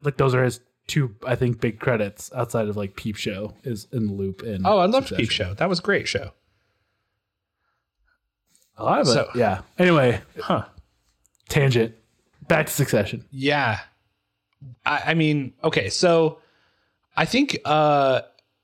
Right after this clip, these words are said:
Speaker 2: I think I wanna delve into, <sighs> is it too early to talk about the way that it played out at the end? 'Cause
Speaker 1: No,
Speaker 2: this,
Speaker 1: go for
Speaker 2: I'm
Speaker 1: it.
Speaker 2: still processing this. Um,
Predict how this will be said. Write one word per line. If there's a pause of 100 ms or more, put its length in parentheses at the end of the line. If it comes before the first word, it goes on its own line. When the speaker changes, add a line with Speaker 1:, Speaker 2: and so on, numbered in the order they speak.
(260)
Speaker 2:
I
think
I
wanna
delve
into, (320)
<sighs>
is
it
too
early
to
talk
about
the
way
that
it
played
out
at
the
end? (560)
'Cause
Speaker 1:
No,
Speaker 2:
this,
Speaker 1:
go
for
Speaker 2:
I'm
Speaker 1:
it.
Speaker 2:
still
processing
this. (1300)
Um,